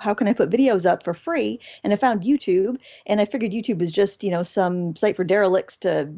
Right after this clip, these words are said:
show who knows what, but it was free. So I decided I would use it and embed my stuff on my blog. And then I noticed I was getting comments on YouTube, and then there was a whole, like, community of crafters over there. Um, and so it just kinda grew from there, uh,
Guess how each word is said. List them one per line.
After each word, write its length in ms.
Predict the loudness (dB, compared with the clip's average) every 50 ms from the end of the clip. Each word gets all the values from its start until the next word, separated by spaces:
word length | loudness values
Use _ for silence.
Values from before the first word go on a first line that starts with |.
| -18 -18 -16
show 420 | -12 -4 0 2 2 0 0 -6 -14 _ -6
who 320 | -6 -6 -4 0 0 2 4
knows 240 | 4 2 2 0
what, 220 | 0 0 0 0 0
but 100 | -4 -6
it 60 | -8
was 100 | -10 -14
free. 380 | -8 -8 -6 -6 -4 -6 -8 -12 -20 -20 _
So 120 | -4 -2
I 40 | -2
decided 340 | -2 0 0 0 0 2 0
I 40 | 0
would 120 | 0 -2
use 200 | -4 -6 -4 0
it 140 | 0 0 0
and 180 | 0 -4 -2 -2
embed 160 | -2 -2 -2
my 140 | -2 -6 -6
stuff 240 | -4 -6 -8 -6 -6
on 100 | -4 -4
my 120 | -4 -4
blog. 440 | 0 0 2 2 2 2 0 0 -4 -8 -16 -20 -20 -20 -18 -2 0
And 480 | 2 2 4 2 2 2 0 0 0
then 280 | 0 -2 0 2 2 4
I 60 | 4
noticed 300 | 4 4 4 0 0 -2
I 60 | -2
was 140 | -2 -2 -4
getting 240 | -6 -6 -4 -4 -6
comments 440 | -4 -2 2 2 4 2 2 0 -2
on 220 | -4 -2 2 2
YouTube, 560 | 2 2 2 0 0 2 2 2 2 0 -2
and 380 | 0 2 2 2 2 2 0 0
then 140 | 0 2 2
there 100 | 0 2
was 180 | 0 0 -2
a 40 | -2
whole, 440 | -2 2 2 2 2 2 0 2 2
like, 440 | 4 4 4 2 0 -2 -6 -10 -12 -18 -8 0
community 380 | 2 2 2 2 0 0 0
of 80 | -2 -2
crafters 460 | 0 0 0 0 2 4 2 4 4
over 200 | 4 2 2 2
there. 380 | 2 2 2 2 2 0 0 -4 -10 -20 -20 -12 _ 0
Um, 480 | 2 2 4 2 2 0 0 -4 -6 -10 _ _ _ -20 _ _ _ _ -6 _
and 280 | 2 2 4 2 2 0
so 480 | 2 2 2 4 4 4 2 2 0
it 280 | 0 0 0 0 -4 -4
just 240 | -4 -4 -4 -2 0
kinda 240 | 2 2 2 2
grew 200 | 2 -2 -4 -4
from 220 | -2 2 4 4 4
there, 380 | 4 4 2 2 2 2 0 0
uh, 400 | 0 -2 0 0 0 -2 -4